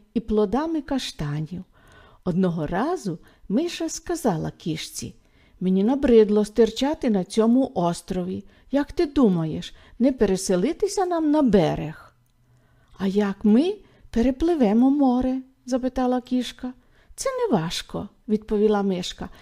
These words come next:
"Зробимо човен з дерева". Вона притягла великий шматок дерева, пустила в хід свої зуби і в-, вигризла поглиблення,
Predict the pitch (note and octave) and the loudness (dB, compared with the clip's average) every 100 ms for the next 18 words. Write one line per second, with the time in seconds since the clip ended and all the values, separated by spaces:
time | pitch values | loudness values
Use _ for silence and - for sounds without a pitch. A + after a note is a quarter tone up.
0 | - - D4 D#4+ F#3+ F#3 F3+ - F4+ G4 | -20 -8 -2 -2 0 -4 -6 -6 -4 -2
1 | F#4 D4+ D#3 E3 - F3 G2+ G2+ _ _ | -2 -4 -2 -2 -2 -6 -10 -16 _ _
2 | _ - - - D#4 G#4 G#4 _ - E3 | _ -20 -10 -4 -2 -2 -4 _ -6 -6
3 | - D#3+ E3+ E3 D#3 E3 E3 D3+ - D#3+ | -6 -6 -4 -4 -2 -4 -6 -12 -10 -10
4 | - D#3 E3 F#3+ D4+ D#4 C4+ B3+ B3 - | -8 -10 0 2 4 2 0 -4 -8 -12
5 | - - C4+ - E4+ D4+ C4 - A#3+ - | -12 -4 -4 -2 0 0 -2 -2 -2 -4
6 | F3 F#3 F3 D#3+ D3 G3+ D#4+ D#4 A#3+ A#3 | -6 -4 -2 -6 -4 0 2 2 4 2
7 | A#3 - _ _ - A3+ A3 - E3 E3+ | 2 -2 _ _ 0 0 0 -2 -4 -2
8 | E3 D4 E4+ C4+ C4+ B3 A#3 A3+ A3 G#3 | 2 2 2 0 0 0 -2 2 2 4
9 | G3+ A3 B3+ A3 F3 F3 F3+ F3+ E3+ | 6 6 8 4 4 -2 -2 -4 -6